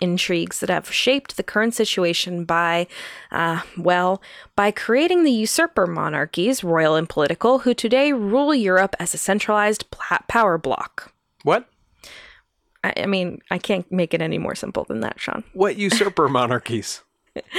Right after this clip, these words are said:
Speaker 1: Apparently, Diana allied herself to the Merovingian cause. And
Speaker 2: Wait,
Speaker 1: Mer-
Speaker 2: the, the French guy from The Matrix Two?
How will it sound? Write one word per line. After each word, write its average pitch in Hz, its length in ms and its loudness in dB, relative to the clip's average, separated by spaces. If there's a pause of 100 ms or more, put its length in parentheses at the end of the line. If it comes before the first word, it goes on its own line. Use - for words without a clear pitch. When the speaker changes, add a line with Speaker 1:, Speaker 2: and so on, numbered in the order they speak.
(540)
Speaker 1:
Apparently, 302 640 2
Diana 196 500 2
allied 175 320 2
herself 180 460 -2
to - 100 -8
the 170 100 0
Merovingian 170 920 0
cause. 277 680 -2 (560)
And 160 420 -4
Speaker 2:
Wait, 156 140 2
Speaker 1:
Mer- 160 120 -2 (200)
Speaker 2:
the, 143 100 0
the 131 300 -4
French 151 400 -2
guy 160 240 2
from 135 420 0
The 117 340 -2
Matrix 123 600 -4
Two? 190 360 0